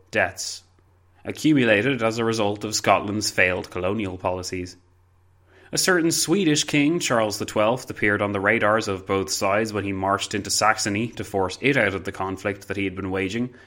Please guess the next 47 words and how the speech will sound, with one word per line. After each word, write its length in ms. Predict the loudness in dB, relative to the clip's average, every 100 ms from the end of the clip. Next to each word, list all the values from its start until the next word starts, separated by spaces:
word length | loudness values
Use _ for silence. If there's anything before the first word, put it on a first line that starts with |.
| _ -8
in 80 |
the 80 | -6
Great 260 | 0 -2 0
Northern 380 | -4 -4 -4 -2
War 260 | 0 0
at 80 | -2
the 80 | -4
same 320 | -2 -2 -2
time. 480 | -4 -2 -2 -4 -8 -16 _ _ _ -20 -20 -10
As 140 | -6 -6
if 140 | 0
waking 340 | 2 4 4
up 140 | 2 0
to 100 | -2
the 100 | -2
opportunity 640 | -2 -4 0 0 -2 -8
that 140 | -8 -4
his 180 | -2
appearance 480 | -2 -2 0 0 -4
presented, 640 | -10 -4 0 0 0 -6 -12 -20 _ 0
both 220 | 2 2
sides 640 | 2 4 4 4 0 -4 -6
attempted 400 | -2 0 0 -4
to 80 | -6
court 340 | 0 0 0
Swedish 440 | -2 0 0 -4
power 300 | 0 2 2
to 80 | -2
their 280 | -2 0 0
side 360 | 0 -4 -2 -4
in 140 | -6
the 80 | -6
war, 480 | 0 2 2 -2 -14 _ _
but 100 | 0
it 40 | 0
was 120 | 2
really 200 | 2 4
a 80 | 2
case 340 | 2 0 0
of 100 | -2
arrive, 580 | 2 4 2 2 -2 -6
defeat, 460 | -8 -4 -2 -4 -6
leave 420 | 0 2 2 -2
for 220 | -8 -10
Charles 340 | -6 -4 -4 -8
the 80 |
Twelfth, 460 | -4 0 0 -2